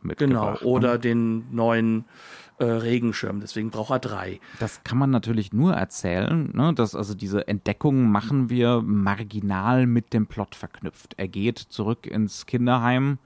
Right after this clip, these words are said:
Speaker 1: weil er irgendwie Geld für den Tresorknacker auftreiben muss, ne?
Speaker 2: Mhm.
Speaker 1: Ähm, aber eigentlich ist die Episode hauptsächlich dafür da, dass wir diese Situation kennenlernen, ne? Und dass wir seinen,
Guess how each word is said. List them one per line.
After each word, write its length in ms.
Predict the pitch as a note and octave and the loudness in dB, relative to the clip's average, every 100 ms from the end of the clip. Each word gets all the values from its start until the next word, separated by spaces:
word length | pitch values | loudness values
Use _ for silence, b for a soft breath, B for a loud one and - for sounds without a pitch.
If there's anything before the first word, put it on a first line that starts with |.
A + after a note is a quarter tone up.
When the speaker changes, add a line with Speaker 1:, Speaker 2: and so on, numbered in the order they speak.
| b b b b | b b b b
Speaker 1:
weil 460 | - F#2+ F#2+ G2+ G2 | -14 -6 -2 -2 -2
er 260 | G#2+ G#2+ E2 | 0 0 0
irgendwie 560 | A2 G#2+ G#2 G#2 G#2 | 0 0 -2 -2 -2
Geld 360 | F#2+ G2 G#2+ A#2 | -2 0 0 0
für 160 | - A2 | -4 -2
den 140 | G#2+ | 0
Tresorknacker 880 | - G2+ F#2+ G2 - - - F#2 E2+ - - _ _ | -2 -4 -2 -4 -4 -10 -8 -6 -8 -10 -20 _ _
auftreiben 640 | F2+ - - E2 D2+ C#2 | -8 -8 -10 -12 -10 -10
muss, 340 | C2 - - - _ G#2 | -12 -12 -16 -20 _ -4
ne? 60 | |
Speaker 2:
Mhm. 340 | B2+ C3+ B2+ B3+ B B - | 0 2 2 0 B B -2
Speaker 1:
Ähm, 440 | A2 G#2 G2+ G2+ - | 2 2 2 0 -2
aber 580 | G#2 G#2 G2 G2 G2 - _ | -4 -2 0 2 2 0 _
eigentlich 540 | - B2 C3+ C3+ B2 - | -12 -2 2 4 2 -4
ist 240 | A#2+ - | -6 -4
die 80 | - | -4
Episode 540 | G#2+ G#2 G2 G2 F#2+ | -4 -6 -4 -2 -2
hauptsächlich 500 | F2 - - A#2 A#2+ | -4 -6 -4 -4 -4
dafür 300 | - A2 A#2+ | -4 -2 -2
da, 220 | G2+ F#2 | -2 -2
dass 200 | B2 A2 | -4 -4
wir 80 | - | -6
diese 200 | A#2+ A#2 | -4 -4
Situation 640 | C3 D3+ E3+ - F#3 B3 B3+ | -4 -2 -2 0 2 2 0
kennenlernen, 600 | F#2 F2 D#2 C#2 C2+ - | -4 -6 -6 -6 -8 -2
ne? 220 | C3 E3+ | 2 2
Und 100 | C3 | 0
dass 140 | - | -2
wir 80 | A#2 | -2
seinen, 360 | A2+ A2+ A#2+ | 2 2 2